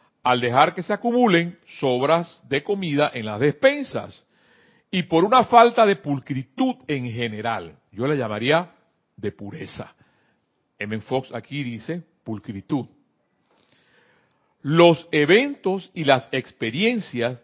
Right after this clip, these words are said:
también son cosas vivientes. O sea, todo lo que nos sucede durante el día, no estoy hablando del pasado, no estoy hablando del futuro,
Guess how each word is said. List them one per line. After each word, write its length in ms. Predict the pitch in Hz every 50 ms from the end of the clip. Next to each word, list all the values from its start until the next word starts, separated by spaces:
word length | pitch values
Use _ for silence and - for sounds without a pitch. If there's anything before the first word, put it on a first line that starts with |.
| _ _ -
también 420 | 123 117 120 123 143 156 175 185
son 220 | - - 220 214 -
cosas 420 | - - 170 165 147 - 202 180
vivientes. 880 | 170 220 220 285 339 302 277 254 160 139 117 104 95 - - - _ _ _ _ _ _ _ _ _ _ _ _ _ _ _ _ _ _
O 40 |
sea, 120 | - 120 107 _ _ _
todo 280 | - 185 165 151 156 170
lo 100 | 185 -
que 100 | 233 233
nos 120 | 226 220
sucede 600 | - 240 196 - 220 196 165 139 127 127 127 _ _ _ _ _ _ _ _ _
durante 460 | - 127 127 127 123 117 110 - 117
el 160 | 104 104 104
día, 460 | 110 190 190 156 139 131 135 139 - _ _ _ _ _ _ _ _ _ _ _
no 360 | - 98 101 104 104 110 110 104
estoy 160 | - 123 117
hablando 280 | 117 120 120 120 123
del 120 | 127 123 -
pasado, 640 | 143 139 127 - 208 196 175 156 151 165 185 - _ _ _ _ _ _ _ _
no 240 | - 110 104 107 107
estoy 240 | 101 - 113 110 110
hablando 320 | 107 110 110 110 113 120
del 100 | 123 127
futuro, 540 | - - 190 160 269 262 220 190 202 220